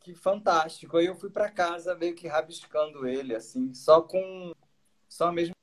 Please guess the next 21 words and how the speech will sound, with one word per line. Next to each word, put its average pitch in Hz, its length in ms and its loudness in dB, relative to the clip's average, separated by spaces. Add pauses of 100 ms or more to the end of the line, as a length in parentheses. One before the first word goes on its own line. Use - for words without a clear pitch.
(140)
com 180 140 -6
os 185 100 -8
sinais, 156 600 2
né? 139 260 -2 (220)
E 123 60 -18
depois 147 380 -4
é 170 80 0
que 170 140 -4
eu 170 240 4
tiro 165 280 -6
os 160 80 -4
sinais, 156 440 4
mas 127 260 2
eu 139 180 -2
começou 151 720 -2
com 170 180 -8
os 175 80 -14
sinais, 156 500 0
só 139 240 2
que 135 160 -4
era 127 360 2